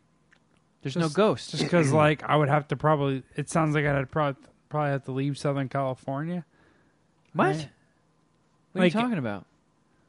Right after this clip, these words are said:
Speaker 2: like, how many haunted houses are in Southern California? So you're saying, "Hey, Jeff, do you wanna stay in a haunted house?" I'm gonna be like, "No, probably not." Like, well, I mean, we'll, you know, go to this haunted house in Atlanta. I'm like, "No, I don't wanna go to Georgia. I don't
Speaker 1: No,
Speaker 2: wanna
Speaker 1: there's
Speaker 2: go to
Speaker 1: haunted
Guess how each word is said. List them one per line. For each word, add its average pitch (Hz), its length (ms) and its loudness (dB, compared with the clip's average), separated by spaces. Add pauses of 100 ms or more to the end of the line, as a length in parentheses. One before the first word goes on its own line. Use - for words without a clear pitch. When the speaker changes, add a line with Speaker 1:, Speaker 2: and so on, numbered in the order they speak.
(280)
Speaker 2:
like, - 440 -2
how 214 160 4
many 220 180 6
haunted 190 320 2
houses 180 400 2
are 165 60 -2
in 156 100 -2
Southern 165 300 0
California? 151 640 0
So - 160 0
you're 170 180 4
saying, 175 380 2
"Hey, 160 200 4
Jeff, 147 300 2
do - 80 -6
you 160 60 0
wanna 156 140 2
stay 165 200 0
in 147 80 2
a 131 60 2
haunted 139 260 2
house?" 160 360 4
I'm 151 120 0
gonna 139 100 2
be 139 60 0
like, 139 220 -4
"No, 160 180 2
probably 147 300 4
not." 143 340 2 (420)
Like, 151 140 4
well, 151 480 10
I 160 60 4
mean, 143 360 4
we'll, 143 520 2
you 160 100 0
know, 135 380 0
go 151 120 4
to 156 60 4
this 147 160 2
haunted 147 300 0
house 143 320 0
in 139 320 -4 (560)
Atlanta. 147 560 2
I'm 131 100 -8
like, 135 140 -4
"No, 147 180 2
I 147 100 4
don't 139 120 4
wanna 143 180 4
go 131 100 0
to 127 120 0
Georgia. 135 480 0
I 123 60 -2
don't 123 80 -4
Speaker 1:
No, 131 80 -2
Speaker 2:
wanna 170 80 2
Speaker 1:
there's 208 120 4
Speaker 2:
go - 60 -4
to 165 40 -2
Speaker 1:
haunted 202 100 4